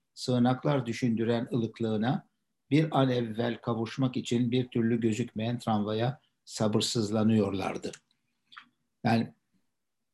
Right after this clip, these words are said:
e, sinema öyle <clears throat> ekmek peynir gibi bir, <laughs> e, e, bir, e, şeydi o yıllarda, altmışlı yıllarda.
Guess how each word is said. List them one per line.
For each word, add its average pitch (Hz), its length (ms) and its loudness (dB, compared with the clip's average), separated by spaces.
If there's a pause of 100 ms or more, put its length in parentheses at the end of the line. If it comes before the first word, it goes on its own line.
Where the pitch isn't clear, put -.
(1200)
e, - 340 2
sinema 214 720 10
öyle 202 580 10 (460)
<clears throat> - 480 -4
ekmek 156 380 8
peynir 175 320 12
gibi 120 360 8
bir, 104 300 4 (380)
<laughs> 135 80 4 (880)
e, - 40 6
e, 60 220 6 (260)
bir, 123 400 8 (100)
e, 127 300 2
şeydi 131 400 10
o 135 100 12
yıllarda, 110 520 8
altmışlı 110 480 2
yıllarda. 92 560 0